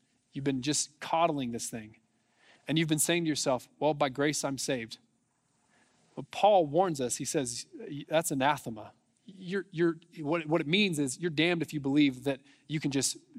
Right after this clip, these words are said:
be s-, continually sinning and the grace of God is gonna save you some more. And so, yeah, I'm gonna keep prevailing in this behavior because I know it's, grace has got me here.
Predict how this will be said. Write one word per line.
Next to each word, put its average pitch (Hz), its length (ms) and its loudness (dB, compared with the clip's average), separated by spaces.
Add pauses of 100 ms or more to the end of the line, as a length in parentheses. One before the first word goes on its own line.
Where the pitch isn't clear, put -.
be 147 100 0
s-, - 220 -4
continually 151 480 0
sinning 139 340 0
and 123 80 -2
the 123 60 -4
grace 131 300 -2
of 123 60 -10
God 127 160 0
is 120 120 -8
gonna 127 160 -4
save 123 280 -4
you 117 240 -8
some - 160 -6
more. 113 220 -6 (640)
And 120 100 -6
so, 131 140 4
yeah, 147 160 10
I'm 139 60 0
gonna 156 120 -4
keep - 300 -6
prevailing 135 460 2
in 127 80 -2
this 139 120 0
behavior 131 360 -2
because 127 260 -2
I 135 80 2
know 143 160 0
it's, 131 120 -8
grace 156 260 0
has 127 100 -10
got 117 220 -2
me 113 60 -12
here. 107 240 -14